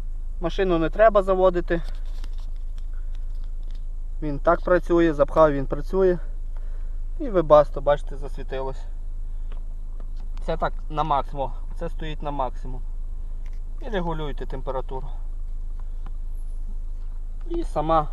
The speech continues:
труба Webasto. Зимою кайф, бо лягаєте і цю трубу, трубу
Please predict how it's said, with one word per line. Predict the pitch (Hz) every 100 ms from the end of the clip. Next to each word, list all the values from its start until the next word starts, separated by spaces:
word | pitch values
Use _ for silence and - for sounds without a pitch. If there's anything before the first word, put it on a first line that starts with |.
| - - -
труба | 143 139 135
Webasto. | 131 123 117 - - - - - - - - 139
Зимою | 139 196 254 247
кайф, | 247 214 156
бо | 151 180
лягаєте | 185 214 233 226 - 220 202 - - - - - - -
і | 170
цю | 202
трубу, | 190 190 190 - - -
трубу | - 185 196 185